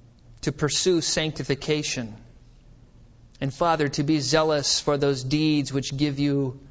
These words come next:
glory and honor, not in the power of the flesh, but Father, in the power of your Spirit, not by our strength or my, our might, but by your Spirit.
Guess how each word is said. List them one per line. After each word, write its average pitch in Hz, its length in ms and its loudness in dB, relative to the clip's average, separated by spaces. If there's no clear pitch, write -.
glory 147 340 0
and 139 140 -2
honor, 139 500 -2
not 135 260 0
in 143 100 0
the 143 80 -2
power 143 300 0
of 135 40 -2
the 131 80 -6
flesh, 135 680 -2
but 135 120 -10
Father, 127 340 -2
in 120 80 -2
the 120 80 -4
power 135 320 -2
of 120 140 -6
your 117 80 -6
Spirit, 131 480 -2
not 135 200 -4
by 131 200 0
our 139 180 0
strength 127 400 -6
or 123 120 -4
my, 131 340 -4
our 143 240 -2
might, 120 320 -4
but 123 100 -4
by 131 160 -4
your 131 180 -2
Spirit. 107 520 -8